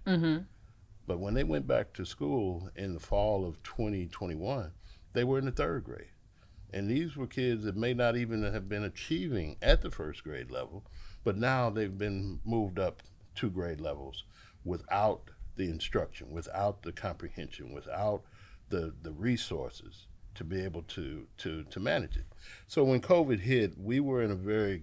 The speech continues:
Speaker 2: good position to revert to some virtual programming, um, through Zoom,
Speaker 1: Mm-hmm.
Speaker 2: through, uh, YouTube, through, uh, virtual field trips, any type of way to get the kid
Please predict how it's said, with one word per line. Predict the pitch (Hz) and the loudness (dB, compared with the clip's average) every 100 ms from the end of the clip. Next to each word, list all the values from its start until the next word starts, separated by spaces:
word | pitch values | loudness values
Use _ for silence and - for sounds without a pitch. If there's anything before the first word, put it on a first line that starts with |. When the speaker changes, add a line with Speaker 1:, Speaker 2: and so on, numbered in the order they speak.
| - | -2
Speaker 2:
good | 104 113 - | 0 -2 -2
position | 90 92 92 - 76 - | -4 -4 -4 -4 -8 -6
to | 98 90 | -4 -4
revert | 82 85 92 90 - | -4 -6 -6 -6 -6
to | 90 | -8
some | 80 82 | -6 -8
virtual | 73 76 - 78 | -6 -8 -8 -10
programming, | - 78 62 67 58 - - - - - - - - | -6 -8 -6 -8 -10 -14 -20 -20 -20 -20 -20 -6 0
um, | 82 85 78 76 76 76 - - - - - - - | 2 2 0 -4 -6 -10 -12 -20 -20 -20 -20 -20 -8
through | 110 110 | 0 0
Zoom, | 92 98 65 - - - | 0 -2 -6 -10 -18 -6
Speaker 1:
Mm-hmm. | 170 156 | 0 2
Speaker 2:
through, | 160 160 95 90 92 | 4 2 -2 -4 -2
uh, | 87 87 | -2 -2
YouTube, | 87 87 - - 50 - - - | -6 -8 -8 -8 -10 -14 -20 -8
through, | 104 107 101 92 - - - - | 0 2 2 0 -4 -16 -6 -2
uh, | 90 87 85 | 0 0 -4
virtual | 80 107 101 95 | -2 -2 -2 -6
field | - - 78 - | -4 -4 -4 -4
trips, | - - - - - - - - | -8 -10 -16 -12 -10 -8 -8 -2
any | 131 160 147 | 2 2 0
type | - 127 120 | 0 0 0
of | 98 | 0
way | 101 101 95 - | 2 2 0 -4
to | 90 | -8
get | 82 90 - | -6 -6 -8
the | |
kid | - 98 90 82 | -6 -2 0 -2